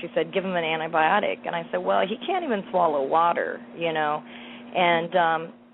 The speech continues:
she said, "Well, let me talk to the doctor. Call me back in five minutes." And so I call back in five minutes. And she said, "Well, the doctor said bring him on in." So I pull out of my dad's driveway, and I stopped, and thank goodness I did, 'cause I, I asked my dad, I said, "You know what, can you drive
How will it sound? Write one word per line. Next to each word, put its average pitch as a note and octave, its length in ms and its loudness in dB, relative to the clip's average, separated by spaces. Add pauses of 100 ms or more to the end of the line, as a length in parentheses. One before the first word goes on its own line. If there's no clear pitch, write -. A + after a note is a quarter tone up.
(240)
she G#3+ 100 -2
said, G#3+ 160 2
"Well, A#3 480 4
let A#3 100 2
me B3+ 60 2
talk A3+ 220 0
to G#3+ 80 -6
the F#3 60 -12
doctor. E3+ 320 2
Call E3 180 -2
me D#3+ 80 -2
back D3 220 2
in D3+ 100 -8
five D3+ 280 -2
minutes." - 300 -10 (420)
And E3+ 680 2
so F3+ 60 -2
I F3 80 4
call F3 200 2
back D#3 260 2
in D#3+ 200 -6
five C#3+ 240 2
minutes. D3 340 -8 (200)
And D#3+ 280 -2
she - 160 -14
said, F#3 100 -2
"Well, F#3+ 140 6
the F#3+ 80 2
doctor F3 360 2
said E3 120 -4
bring D#3 160 -6
him C#3+ 100 -8
on D#3 120 -10
in." - 200 -10 (840)
So B3 60 4
I A3 380 4 (300)
pull F4+ 160 4
out D#4+ 100 4
of B3+ 80 2
my G#3+ 100 4
dad's F#3 300 2
driveway, F3 300 2
and D#3+ 80 0
I D#3 120 -2 (120)
stopped, E3+ 320 2
and E3 140 -8
thank A#3 200 0
goodness G3 240 0
I E3+ 80 2
did, E3+ 240 0
'cause F3 80 -8
I, E3 240 4
I F3 80 4
asked F3+ 240 2
my F3 120 -6
dad, D#3+ 200 2
I - 20 -10
said, F3 100 -12
"You F#3 60 -6
know F#3+ 80 0
what, F#3+ 100 -4
can G3 100 -6
you G#3 140 -4
drive F3 340 0